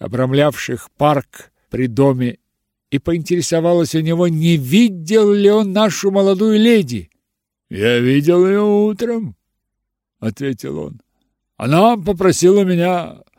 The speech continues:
срезать ей прут от орешника, затем перескочила на своей малорослой лошадке через изгородь, вон там, где она самая низкая, и быстро скрылась из поля зрения».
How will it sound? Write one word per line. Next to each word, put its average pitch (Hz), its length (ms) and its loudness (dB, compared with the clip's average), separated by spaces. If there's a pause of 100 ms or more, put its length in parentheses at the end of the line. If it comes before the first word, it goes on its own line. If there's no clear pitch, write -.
(540)
срезать 185 640 2
ей 190 220 4
прут 170 500 2
от 151 160 -4
орешника, 131 2250 -8
затем 160 380 -2
перескочила 190 800 -2
на 143 140 -8
своей 151 360 -8
малорослой 135 880 -6
лошадке 123 640 -10
через 113 380 -10
изгородь, 214 600 -4 (280)
вон 214 160 -4
там, 196 320 -6 (760)
где 127 200 -4
она 156 240 -2
самая 151 340 -6
низкая, 143 560 -10
и 269 760 -2
быстро 226 640 -4
скрылась 277 680 -6
из 175 220 -10
поля 190 320 -10
зрения». 131 480 -12